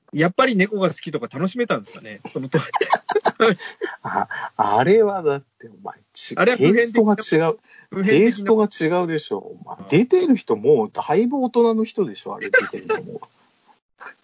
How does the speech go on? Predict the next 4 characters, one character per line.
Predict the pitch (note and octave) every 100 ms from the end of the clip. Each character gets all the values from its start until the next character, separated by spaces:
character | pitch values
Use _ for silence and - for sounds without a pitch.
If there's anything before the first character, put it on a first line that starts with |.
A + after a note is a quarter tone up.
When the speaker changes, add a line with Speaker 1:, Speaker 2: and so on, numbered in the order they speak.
| - G4+ - - _ - - G3 - _ - -
Speaker 1:
重 | D3+
た | C#3 A#2
い。 | D3 - _ - _ _ _ - -
Speaker 2:
も | C#3+